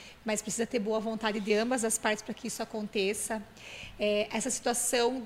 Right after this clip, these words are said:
de muitas pessoas precisarem ir a Curitiba pra fazer os seus tratamentos, às vezes numa condição muito debilitada de não ter a assistência aqui no nosso município, isso é o que precisa acabar, precisa ser revisto. O Guarapuava precisa ter uma estrutura de saúde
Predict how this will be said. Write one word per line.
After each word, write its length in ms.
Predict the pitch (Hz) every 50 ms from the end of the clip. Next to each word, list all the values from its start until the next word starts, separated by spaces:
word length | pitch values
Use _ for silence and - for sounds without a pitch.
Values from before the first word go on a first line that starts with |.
| 220 214
de 140 | 202 226 226
muitas 320 | 226 247 269 - 277 -
pessoas 360 | - 247 240 - 254 240 233
precisarem 680 | - - 226 - 254 208 202 226 226 233 226 240 247 240 -
ir 240 | 247 247 285 294 262
a 60 | 247
Curitiba 720 | 254 - 254 220 214 - - - - 240 247 214 208 214
pra 160 | 208 - 214 220
fazer 260 | - 226 196 220 214
os 80 | 220
seus 160 | - - 226 -
tratamentos, 600 | - 220 208 - 220 202 202 202 202 220 214 -
às 80 | 220 202
vezes 120 | 214 202
numa 140 | 220 220 214
condição 420 | - 233 220 214 - - 226 214
muito 240 | 214 214 233 254 -
debilitada 720 | 247 247 247 202 226 220 - - - 220 202 208 202 220
de 120 | 196 220 214
não 200 | 208 214 233 294
ter 400 | - - - 226 214 240 254 - - - - - -
a 100 | 226 214
assistência 520 | 220 - 240 220 - - 214 214 214 -
aqui 120 | 220 - 196
no 100 | 208 214
nosso 260 | 208 202 196 - -
município, 580 | 214 208 214 - - - 202 202 202 - 226 208 - - - -
isso 160 | - - -
é 40 | 220
o 60 | 208
que 100 | - - 196
precisa 320 | 233 214 - - 214 220
acabar, 500 | 220 220 254 240 208 196 208 202 214 254 - - - - - - - -
precisa 220 | - - - 226
ser 160 | 214 - - 220
revisto. 440 | 220 220 185 190 202 220 - -
O 40 | 233
Guarapuava 420 | 220 214 208 214 214 - 220 202 220
precisa 340 | - 220 202 - 208 240 247
ter 180 | 247 - - 220
uma 160 | 220 277 269
estrutura 500 | 262 - - 247 240 - - 220 220 240
de 80 | 214 226
saúde 600 | - - 240 214 208 196 202 226 208 247 240